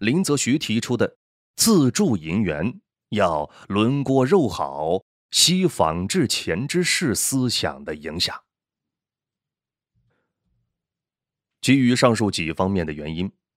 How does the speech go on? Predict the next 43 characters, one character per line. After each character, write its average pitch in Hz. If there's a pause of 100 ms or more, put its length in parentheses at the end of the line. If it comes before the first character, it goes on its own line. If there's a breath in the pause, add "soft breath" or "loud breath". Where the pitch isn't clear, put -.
(340)
左 127
宗 151
棠 101
于 98
光 135
绪 107
六 139
年 76 (280)
一 107
八 104
八 110
零 85 (400 soft breath)
主 113
持 120
设 110
计 95
出 113 (180 soft breath)
圆 117
形 123
方 180
孔 73
款 69
式 101
的 67 (280)
“足 110
银 90
一 180
钱 92
银 69
币”， - (1040)
委 104
托 127
兰 107
州 127
机 123
器 98
局 78 (220 soft breath)
制 185
造 139
出 147
银 117
币 165
的 92